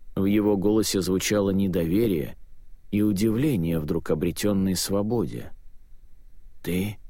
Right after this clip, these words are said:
не дал Саймону вернуть тёмного короля». Он не знал. Сдавленный звук, вырвавшийся из груди Уилла,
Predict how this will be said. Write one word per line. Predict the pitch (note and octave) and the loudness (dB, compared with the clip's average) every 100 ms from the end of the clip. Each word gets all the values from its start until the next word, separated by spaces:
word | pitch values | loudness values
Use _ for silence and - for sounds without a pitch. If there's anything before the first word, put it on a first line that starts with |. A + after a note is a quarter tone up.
| - - - - - - - - | -14 -14 -14 -14 -16 -16 -14 -8
не | G2 G#2 A2+ | -2 2 2
дал | F2 F2+ G2+ A2+ | 2 2 2 0
Саймону | - - G2+ G#2+ A#2 A#2+ A2+ | -2 -2 0 0 0 0 0
вернуть | G#2+ A2 G2 F2 - | 0 0 0 -2 -4
тёмного | - F2+ F2 F2 F#2 G2 | -4 -2 0 0 -2 -4
короля». | F#2+ G#2+ G2+ G#2+ C#3 F#2 - - - - - - - - - - - - | -6 -4 -4 -2 -2 -4 -10 -18 -18 -20 -20 -20 -20 -18 -16 -16 -14 -6
Он | - - - | -4 -4 -6
не | - | -6
знал. | - - - - - - - - - - - - - - - | -6 -6 -8 -8 -12 -18 -18 -20 -18 -16 -16 -16 -18 -16 -10
Сдавленный | D#2+ B1+ C2 F#2 A2+ F2+ F#2+ F#2 F#2+ | -8 -6 -2 0 2 2 2 2 2
звук, | F2+ D#2+ E2+ F2 G2 D#2+ - C#2 | 0 0 -2 -2 -2 -2 -4 -4
вырвавшийся | F2 E2+ D2 C#2+ - D#2+ C#2+ F2 | -2 0 -2 -4 -4 -6 -4 -2
из | E2 | -2
груди | D#2 F2+ D#2+ F2 F2 | -2 -2 0 0 0
Уилла, | D#2+ F2+ A2+ A2+ G#2+ | 0 2 2 2 2